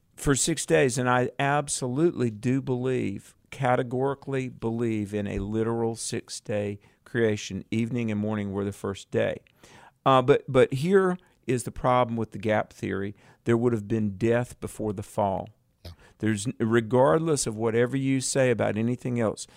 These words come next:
Speaker 1: the, the hundreds of thousands or millions or billions of years before, um, Adam and Eve and Genesis three, there would have been death before the fall.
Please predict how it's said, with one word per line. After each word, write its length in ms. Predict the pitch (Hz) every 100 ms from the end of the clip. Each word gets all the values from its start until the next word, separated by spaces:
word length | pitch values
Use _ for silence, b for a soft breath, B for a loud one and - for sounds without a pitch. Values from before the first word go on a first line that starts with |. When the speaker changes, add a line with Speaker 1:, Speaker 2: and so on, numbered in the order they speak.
| b _
Speaker 1:
the, 160 | 107 101 -
the 380 | 117 113 107 104 b b _ _ _ _ _
hundreds 400 | 107 160 160 151
of 100 | 147
thousands 640 | - 143 139 127 131 131 117
or 80 | 110
millions 500 | 110 120 127 127 107
or 60 |
billions 460 | 98 113 113 110 107
of 120 | 101
years 560 | 110 113 104 98 - - b b b
before, 880 | 110 110 - - 139 139 113 101 101 - _ _ _ -
um, 600 | 113 107 101 98 98 90 _ -
Adam 300 | 117 120 120
and 100 | 120
Eve 360 | 120 117 117 107
and 180 | 104
Genesis 560 | 101 110 107 - 104 -
three, 380 | 123 120 110 104 b b -
there 100 | 113
would 140 | 110
have 120 | 101
been 180 | 107 104
death 340 | 98 110 113 -
before 320 | 98 107 107
the 80 | 104
fall. 500 | - 120 107 98